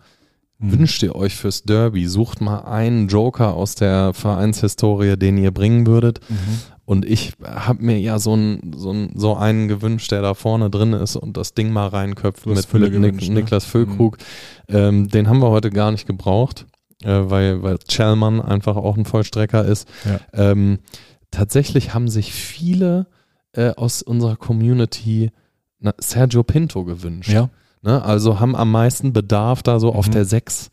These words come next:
Speaker 1: Mhm.
Speaker 2: äh, gesehen.
Speaker 1: Ist interessant, weil, äh, mein Gedanke war gerade Hanno Balic und das war ja, glaube ich,
Speaker 2: Ja,
Speaker 1: genau die
Speaker 2: ja, ja.
Speaker 1: Diskussion damals
Speaker 2: Ja.
Speaker 1: in, äh, der, äh, Aufstellung, unserer Traumaufstellung, ob Balic oder Pinto. Ich habe mich damals schon für Balic entschieden.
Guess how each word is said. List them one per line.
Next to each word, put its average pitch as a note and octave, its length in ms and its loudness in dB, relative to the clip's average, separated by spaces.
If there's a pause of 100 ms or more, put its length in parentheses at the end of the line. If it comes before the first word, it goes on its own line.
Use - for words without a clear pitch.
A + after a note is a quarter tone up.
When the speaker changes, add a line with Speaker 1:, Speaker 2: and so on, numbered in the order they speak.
(100)
Speaker 1:
Mhm. G#2 240 -2
Speaker 2:
äh, F#2 300 2 (160)
gesehen. F2+ 600 0 (240)
Speaker 1:
Ist - 100 -8
interessant, A#2 480 0
weil, G2+ 240 2
äh, G#2 120 -4
mein G2+ 200 0
Gedanke A2 320 -4
war G#2+ 100 -4
gerade G2+ 240 -6
Hanno G2+ 180 -4
Balic G#2 440 -10
und G2 80 -12
das G2 180 -10
war G#2 60 -8
ja, G#2 80 -8
glaube G2+ 160 -6
ich, A#2+ 60 2
Speaker 2:
Ja, A2 80 2
Speaker 1:
genau G#2 180 -2
die G#2+ 60 0
Speaker 2:
ja, B2 80 4
ja. B2+ 60 2
Speaker 1:
Diskussion G#2+ 360 0
damals G#2 360 0
Speaker 2:
Ja. - 60 -14
Speaker 1:
in, G2+ 200 -2
äh, G2 440 -4
der, G2 520 -6
äh, G2 180 -6
Aufstellung, G#2 540 -6
unserer G2 200 -6
Traumaufstellung, G2+ 760 -8
ob - 140 -14
Balic G2+ 300 -6
oder G2 140 -10
Pinto. A2 240 -6
Ich G2 100 -8
habe F#2+ 80 -12
mich G2 80 -14
damals G#2+ 260 -8
schon G#2 100 -14
für G#2+ 100 -12
Balic G#2+ 280 -2
entschieden. G#2+ 380 -8